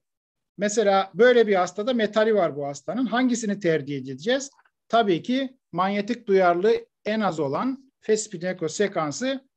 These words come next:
burada tercih edeceğiz. Gradient echo sekanslardan kaçınacağız. Peki bunu nerede kullanacağız? Mesela burada manyetik duyarlılık fazla. Bunun gradient echo, e, olduğunu anlıyorum.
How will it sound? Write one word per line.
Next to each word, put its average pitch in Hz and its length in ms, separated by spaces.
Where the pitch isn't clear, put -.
burada 196 260
tercih 190 360
edeceğiz. 160 420
Gradient 185 460
echo 170 200
sekanslardan 160 760
kaçınacağız. 147 640
Peki 226 420
bunu 240 200
nerede 233 300
kullanacağız? 160 760
Mesela 156 400
burada 196 440
manyetik 185 460
duyarlılık 175 420
fazla. 190 380
Bunun 190 180
gradient 185 420
echo, 160 440
e, 170 40
olduğunu 156 480
anlıyorum. 151 500